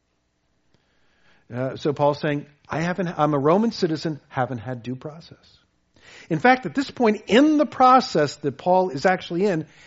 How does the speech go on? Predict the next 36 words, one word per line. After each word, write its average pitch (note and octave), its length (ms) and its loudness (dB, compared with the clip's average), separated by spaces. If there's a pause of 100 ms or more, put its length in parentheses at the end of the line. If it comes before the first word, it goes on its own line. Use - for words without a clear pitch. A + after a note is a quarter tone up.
(140)
a D#3 120 -2
Roman A#3 380 4
citizen A3+ 520 -4
couldn't G#3+ 360 -6
even E3+ 360 -6
be C#3 120 -8
bound C#3 480 -6 (100)
up D3 240 -8 (100)
at G2 220 -14
this F#2+ 200 -16
point. - 300 -20 (1300)
Couldn't F3 180 -2
be E3+ 120 -4
tied D3 360 0
up. - 300 -8 (720)
So - 120 -8
you C#3+ 80 -2
couldn't G3+ 200 2
be G3 80 0
bound E3+ 440 0
or, D3 340 -4
or C3+ 80 -6
beaten C#3+ 280 -4
without A#2+ 240 -4
the - 60 -16
benefit A#2 320 -8
of D3+ 80 -10
trial. D3+ 320 0
Now, D3+ 220 2 (340)
I C#3+ 80 -4
want C4+ 180 0
to - 160 -8
pause D3 680 2
the C#3 120 -8
narrative C3 760 -2
just - 280 -10